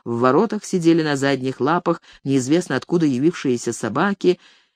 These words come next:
и облизывались на падаль, на лужу черной запекшейся крови. Капитан Аверьяныч долго смотрел на кролика.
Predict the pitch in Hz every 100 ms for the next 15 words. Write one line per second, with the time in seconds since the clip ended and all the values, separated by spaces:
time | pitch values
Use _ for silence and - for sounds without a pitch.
0 | _ - 143 117 131 170 143 131 127 123
1 | 117 - 131 147 143 135 131 127 117 123
2 | 208 190 180 190 - _ - - 127 143
3 | 160 156 135 117 123 127 - 120 - 113
4 | - 110 107 98 95 - _ _ _ _
5 | _ _ _ _ _ _ _ - 160 196
6 | 285 277 240 262 302 240 - - - -
7 | - 143 285 320 302 - 285 302 285 285
8 | 180 139 131 117 123 117 110 - 104 104